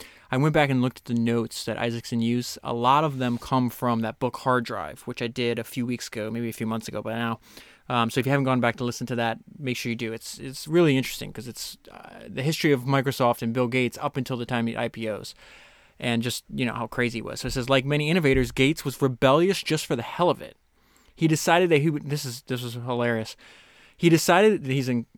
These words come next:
at Harvard at the time. "He decided that he would not go to lectures for any course in which he was enrolled,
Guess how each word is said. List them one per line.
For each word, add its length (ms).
at 140
Harvard 340
at 80
the 80
time. 180
"He 120
decided 320
that 40
he 60
would 120
not 220
go 100
to 80
lectures 380
for 200
any 180
course 340
in 100
which 160
he 40
was 140
enrolled, 560